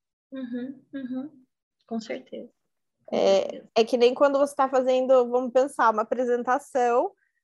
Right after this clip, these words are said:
Speaker 2: né? Eu lembro da minha época de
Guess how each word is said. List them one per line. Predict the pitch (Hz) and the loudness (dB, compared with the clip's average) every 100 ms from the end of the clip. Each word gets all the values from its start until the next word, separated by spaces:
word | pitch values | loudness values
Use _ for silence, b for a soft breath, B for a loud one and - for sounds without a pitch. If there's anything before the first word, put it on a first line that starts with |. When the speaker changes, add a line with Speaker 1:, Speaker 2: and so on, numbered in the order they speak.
| _ - | _ -10
Speaker 2:
né? | - 254 220 220 208 - 185 | -2 0 0 -4 -8 -12 -6
Eu | 220 | -2
lembro | 233 233 226 | -2 -2 -2
da | 233 | -4
minha | 233 220 214 | -2 -2 -2
época | 220 _ - 214 | -6 _ -10 -8
de | 190 202 214 202 190 202 | -8 -8 -8 -6 -6 -6